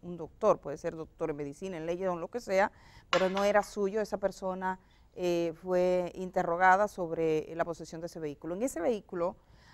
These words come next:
había una maleta de ropa desorganizada y habían restos de sangre.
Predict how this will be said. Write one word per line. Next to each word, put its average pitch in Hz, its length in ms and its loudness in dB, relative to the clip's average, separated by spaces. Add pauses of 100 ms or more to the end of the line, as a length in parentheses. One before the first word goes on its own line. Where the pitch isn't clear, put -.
(160)
había 214 680 6
una 190 680 2
maleta 180 720 2
de 185 180 -2
ropa 185 460 6
desorganizada 170 1080 2 (320)
y 202 160 6
habían 220 380 6
restos 226 360 0
de 175 100 -8
sangre. 147 500 -8